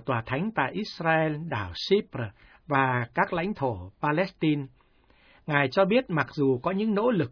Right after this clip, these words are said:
của giáo hội nhằm ngăn ngừa hiện tượng di cư của các Kitô hữu ra khỏi Thánh địa,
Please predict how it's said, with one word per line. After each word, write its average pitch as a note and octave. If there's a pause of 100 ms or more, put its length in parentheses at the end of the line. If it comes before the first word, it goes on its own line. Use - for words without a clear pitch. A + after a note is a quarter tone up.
của A#2
giáo E3+
hội D#3 (420)
nhằm F#3
ngăn G3
ngừa B2+
hiện C#3+
tượng C#3
di F3+
cư F3+
của G#2
các F#3+
Kitô E3+
hữu D#3+
ra F3+
khỏi G#2
Thánh G3
địa, C#3